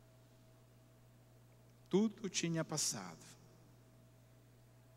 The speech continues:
Algo que, no nosso cotidiano de hoje, quando nós vemos que alguém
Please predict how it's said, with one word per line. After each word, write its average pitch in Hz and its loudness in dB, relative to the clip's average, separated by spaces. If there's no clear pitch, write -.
Algo 160 2
que, 151 2
no 135 -2
nosso 151 2
cotidiano 143 0
de - -2
hoje, 180 2
quando 147 2
nós 139 0
vemos 151 4
que - -4
alguém 147 2